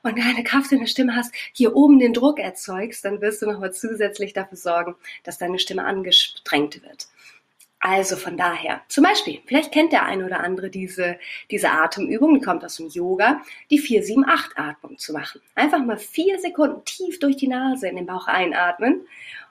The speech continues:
und dann sieben Sekunden die Luft anhalten und acht Sekunden ganz entspannt durch den Mund wieder ausatmen. Und das machst du mal zwei, drei Mal hintereinander.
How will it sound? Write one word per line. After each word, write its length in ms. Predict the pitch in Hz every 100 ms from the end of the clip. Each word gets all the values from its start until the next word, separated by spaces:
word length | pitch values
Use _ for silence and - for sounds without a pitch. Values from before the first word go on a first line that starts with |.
| _
und 100 | -
dann 160 | 165
sieben 460 | 160 170 196 233 269
Sekunden 400 | 277 285 302 302
die 80 | 302
Luft 300 | 240 240 202
anhalten 600 | 214 202 208 208 - 214 _ _ _
und 180 | - 370
acht 260 | 269 - -
Sekunden 560 | - - 185 - 101
ganz 360 | 185 254 269 262
entspannt 680 | 196 190 - - 269 254 247
durch 120 | 196 -
den 120 | 185
Mund 400 | 185 185 185 185
wieder 160 | 190 -
ausatmen. 680 | 185 - - 165 _ _ _ _ - - -
Und 80 | 277
das 140 | 381 370
machst 220 | 311 -
du 40 |
mal 120 | 208 185
zwei, 320 | - 220 240
drei 260 | 214 185 180
Mal 380 | 180 196 202
hintereinander. 720 | 196 190 190 160 156 - -